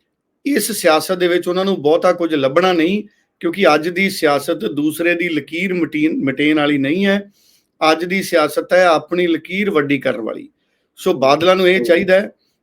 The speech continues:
ਕਿ ਆਪਣੀ ਲਕੀਰ ਵੱਡੀ ਕਰਨ ਔਰ ਬਿਕਰਮ ਸਿੰਘ ਮਜੀਠੀਆ ਦੇ ਹੱਕ 'ਚ ਡਟ ਕੇ ਲੜਾਈ ਲੜਨ, ਕਿਉਂਕਿ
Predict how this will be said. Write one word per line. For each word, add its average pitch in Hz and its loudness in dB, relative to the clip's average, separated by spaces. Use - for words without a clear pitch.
ਕਿ 180 0
ਆਪਣੀ 185 2
ਲਕੀਰ 170 -2
ਵੱਡੀ 180 0
ਕਰਨ 185 0
ਔਰ 170 4
ਬਿਕਰਮ 180 0
ਸਿੰਘ 190 0
ਮਜੀਠੀਆ 165 -2
ਦੇ 170 4
ਹੱਕ 156 0
'ਚ 165 -2
ਡਟ 151 0
ਕੇ 160 0
ਲੜਾਈ 147 4
ਲੜਨ, 156 2
ਕਿਉਂਕਿ 170 -2